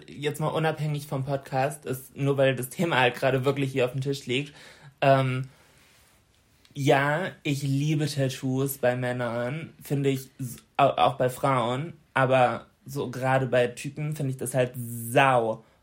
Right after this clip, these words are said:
hot. Oh mein Gott. Ähm, ja, jetzt hätte ich, jetzt hätte ich es hier gerade fast nicht mehr jugendfrei gemacht, aber ja, finde ich richtig hot. Oh mein Gott, zerstör mich. <laughs>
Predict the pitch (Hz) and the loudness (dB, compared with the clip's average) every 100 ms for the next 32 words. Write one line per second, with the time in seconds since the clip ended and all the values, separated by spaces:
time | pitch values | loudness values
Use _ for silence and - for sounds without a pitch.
0 | _ - 135 120 131 - - 139 139 127 | _ -2 4 4 2 -2 0 2 4 4
1 | 131 127 - - _ _ _ _ _ _ | 4 4 -6 -20 _ _ _ _ _ _
2 | _ _ _ _ _ _ _ - 131 117 | _ _ _ _ _ _ _ 6 8 8
3 | 113 110 123 - _ _ - _ _ - | 4 -6 -10 -14 _ _ -20 _ _ -6
4 | - 120 123 117 - 135 - 208 170 160 | 2 2 2 -4 -6 -8 -4 4 4 6
5 | 135 135 143 151 147 139 135 139 143 143 | 4 4 2 0 0 0 -2 2 4 4
6 | 143 135 123 123 127 131 139 - 165 196 | 2 -2 2 4 4 6 4 4 2 6
7 | 220 202 160 156 165 156 156 156 151 151 | 8 8 6 8 10 10 10 8 8 6
8 | 147 143 143 135 - 139 135 120 - 135 | 4 10 10 8 2 0 4 4 4 -2
9 | - 151 135 131 - 131 127 131 131 143 | 4 6 6 2 -8 -6 -2 0 2 6
10 | 147 147 131 131 131 143 123 - - 135 | 6 6 2 -4 -4 4 4 4 0 0
11 | 127 151 165 - - - - - 196 - | 4 2 0 -10 -20 -20 -2 0 2 8
12 | 247 233 240 220 220 247 - - 151 - | 8 10 6 4 0 -4 -6 8 8 8
13 | - | 0